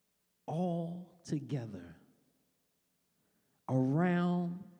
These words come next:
this throne of God, worshiping together?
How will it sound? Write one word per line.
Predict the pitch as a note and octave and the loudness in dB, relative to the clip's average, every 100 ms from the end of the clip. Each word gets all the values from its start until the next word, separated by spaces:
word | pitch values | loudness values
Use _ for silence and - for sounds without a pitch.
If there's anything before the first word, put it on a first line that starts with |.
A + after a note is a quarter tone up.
| - | -8
this | C3 C#3+ - | 4 4 4
throne | - A#2+ A#2 G2 E2 D2+ C2 - _ | -6 -8 -6 -6 -10 -14 -20 -20 _
of | F2+ E2+ | -16 -12
God, | G2 D2+ - - - - _ _ _ _ _ _ _ _ _ _ _ _ | -10 -10 -16 -20 -20 -20 _ _ _ _ _ _ _ _ _ _ _ _
worshiping | G2+ A2 F#3+ F3+ - D#3+ - B2 A#2+ G2+ - | -6 6 8 6 4 0 2 -2 -2 -10 -10
together? | - G#2 G2 - - | -8 -8 -10 -12 -20